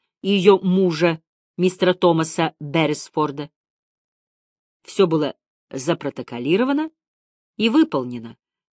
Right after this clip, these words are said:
после чего был вынесен вердикт: умышленное убийство, совершенное неизвестным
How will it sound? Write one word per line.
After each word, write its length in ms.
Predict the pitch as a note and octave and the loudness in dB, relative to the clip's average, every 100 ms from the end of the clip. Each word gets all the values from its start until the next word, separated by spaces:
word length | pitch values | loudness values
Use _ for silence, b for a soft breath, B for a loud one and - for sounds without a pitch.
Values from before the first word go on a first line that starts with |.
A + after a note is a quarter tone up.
| _ _ _ _ | _ _ _ _
после 300 | - C4+ A#3 | 0 0 0
чего 360 | - C4 F#4+ F#4 _ _ | -2 0 0 -2 _ _
был 200 | D#3 E3+ | -2 0
вынесен 400 | D#3+ B3 A#3+ - | 2 0 -2 -4
вердикт: 580 | F#3 C#3+ A2+ A2+ _ _ _ _ _ | -4 -4 -6 -14 _ _ _ _ _
умышленное 600 | A#3 A#3 G#3 - C#3+ C3+ | 2 4 2 0 -4 -4
убийство, 520 | C3 F#3 C4+ - D#4+ - _ _ | -2 0 -2 -4 -8 -8 _ _
совершенное 680 | - G#3+ A3+ C#4+ A3 D#3+ C#3+ | 0 2 2 4 2 2 -2
неизвестным 720 | C#3 C#3+ F#3+ D#4 - D4+ | -4 -2 2 2 0 -4